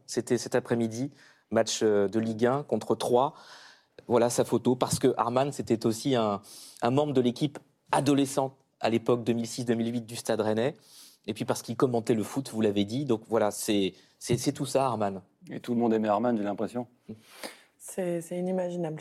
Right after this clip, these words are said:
Speaker 3: C'est vraiment la
Speaker 2: <laughs>
Speaker 3: personne qui, la dernière, voilà, la dernière qu'on, qu'on voulait perdre dans cette guerre.
Speaker 2: Euh, une question à, à chacun d'entre vous, les reporters ici. Est-ce que ça vous fait douter sur le fait de retourner sur le terrain ou absolument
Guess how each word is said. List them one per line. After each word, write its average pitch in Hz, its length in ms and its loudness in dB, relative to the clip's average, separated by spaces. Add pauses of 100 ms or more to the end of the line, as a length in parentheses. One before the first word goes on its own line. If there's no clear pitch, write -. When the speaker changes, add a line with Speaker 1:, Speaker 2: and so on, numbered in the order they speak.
(160)
Speaker 3:
C'est 156 300 -6
vraiment 185 500 -2
la 175 200 -2
Speaker 2:
<laughs> - 0 -
Speaker 3:
personne 196 520 -4
qui, 190 180 -4 (400)
la 185 120 6
dernière, 160 420 -2
voilà, 165 200 -8
la 165 100 -2
dernière 160 420 -2
qu'on, - 220 -12 (1000)
qu'on - 140 -8
voulait 76 180 -4
perdre 87 220 -4
dans - 60 -8
cette - 200 -16
guerre. - 200 -20 (880)
Speaker 2:
Euh, 117 340 2
une 113 100 -4
question 120 400 4
à, 110 220 2 (340)
à - 280 -6
chacun 120 340 4
d'entre 107 280 2
vous, 131 200 4
les 123 100 6
reporters 110 560 0 (180)
ici. 127 300 -6
Est-ce 120 180 0
que 139 540 0
ça - 220 -2
vous 107 80 2
fait 120 120 4
douter 123 320 2
sur 131 140 0
le 104 60 2
fait 110 120 -2
de 110 60 -2
retourner 113 260 2
sur 110 140 2
le 104 80 2
terrain 123 420 0
ou 135 160 -2
absolument 104 560 -4